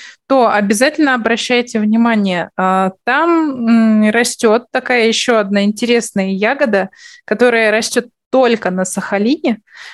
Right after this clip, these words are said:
Вообще, пра-, по-правильному она называется красника,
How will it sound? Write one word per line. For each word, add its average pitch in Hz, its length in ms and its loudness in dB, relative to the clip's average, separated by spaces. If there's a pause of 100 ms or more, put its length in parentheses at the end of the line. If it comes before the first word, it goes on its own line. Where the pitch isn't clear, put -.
Вообще, 269 320 0
пра-, 285 320 0
по-правильному 262 880 2
она 247 180 2
называется 254 580 0
красника, 240 800 -2